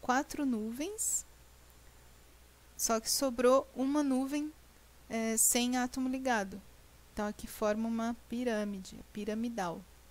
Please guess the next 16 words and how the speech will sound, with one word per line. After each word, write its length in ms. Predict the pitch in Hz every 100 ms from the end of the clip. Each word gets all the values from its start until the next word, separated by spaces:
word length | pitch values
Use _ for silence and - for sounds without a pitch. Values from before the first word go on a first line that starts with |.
| - - - - - - - - - - - - -
Então, 140 | 214
a 40 |
alternativa 680 | 214 - 220 226 - 226 220
correta 680 | - 226 208 214 233 - 254 -
é 260 | 214 214 220
a 60 | 220
alternativa 760 | - 220 214 220 - 220 233
C. 480 | - - 214 202 196 - - - - - - - - - - - - - -
que 140 | 208
é 100 | 190
dois, 440 | 185 190 202 208 190
dois, 680 | 185 185 214 254 - - - -
um, 300 | 185 196 269 - - - - - - - -
três, 580 | - 190 196 233 - - -
quatro, 500 | 202 190 208 - 240
dois 640 | 220 202 208 240 - -